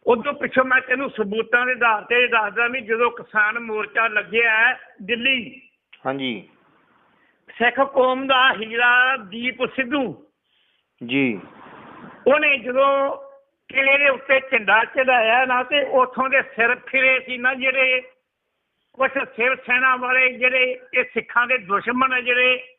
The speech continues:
Speaker 1: ਸਿੱਖਾਂ ਨੂੰ ਵੇਖ ਨਹੀਂ ਹੰਘਦੇ।
Speaker 2: ਹਾਂਜੀ।
Speaker 1: ਉਸ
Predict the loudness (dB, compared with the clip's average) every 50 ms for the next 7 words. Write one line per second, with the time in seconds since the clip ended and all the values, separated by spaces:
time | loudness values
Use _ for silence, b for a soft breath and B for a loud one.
0 | _ _ _ _ _ _ _ _ _ -10 -8 -2 0 0 0 0 -2 -2 0 2
1 | 2 2 0 -2 -2 0 0 0 0 0 -2 -2 -2 -2 -2 -6 -12 _ _ _
2 | _ _ -2 -2 -2 0 -2 -2 -2 -4 -8 -12 -20 -20 -20 -20 -20 -20 -20 -20
3 | -20 0 4 4 6 6 6 4 2